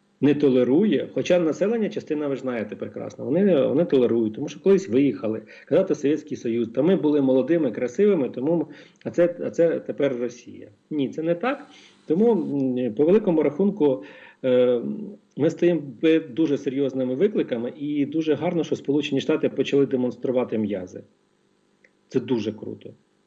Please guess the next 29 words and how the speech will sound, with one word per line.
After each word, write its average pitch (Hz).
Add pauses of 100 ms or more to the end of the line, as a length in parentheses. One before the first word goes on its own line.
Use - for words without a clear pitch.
(160)
Це 165
оці 160
сигнали 165
всім, 120
тому 143
що, 170 (300)
ну, 160
от 175
не 165
показувати 170
м'язи 160
Китаю, 160
Ірану, 147
Північній 151
Кореї, 147
Росії, 135
це 180
було 156
неправильно. 110 (200)
Треба 196
їх 170
було 160
показати 160 (400)
в -
чотирнадцятому 175
році, 170
коли 139
стався 131 (100)
Крим. 107